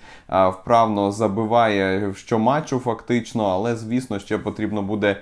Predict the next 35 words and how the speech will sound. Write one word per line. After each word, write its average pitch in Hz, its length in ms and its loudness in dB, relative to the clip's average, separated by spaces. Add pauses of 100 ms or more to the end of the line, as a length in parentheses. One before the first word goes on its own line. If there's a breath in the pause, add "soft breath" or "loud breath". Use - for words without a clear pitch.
(260 loud breath)
підрости 135 580 2
до 110 160 2
основної 117 560 0
команди, 135 840 2
а 98 220 4
ми 104 460 -2
будемо 107 380 -2
вболівати 104 540 0
все 110 240 0
ж 110 120 -12 (280 loud breath)
за 120 160 4
Арсенал 120 460 2
Зінченка 113 480 0
в 95 40 -4
цьому 113 280 0
матчі, 131 420 -2
тому 101 280 -2
що 101 220 -2
вони 104 240 0
ведуть 127 420 2
боротьбу 110 440 -2
за 110 140 -4
чемпіонство, 131 640 -2
а 107 40 4
у 98 60 0
Брентфорда 110 680 0 (300 loud breath)
і 127 80 2
без 127 220 0
того 135 300 2
все 120 200 -2
непогано, 120 600 -2
команда 107 380 -2
перебуває 110 520 0
на 98 140 -2
сьомому 110 680 0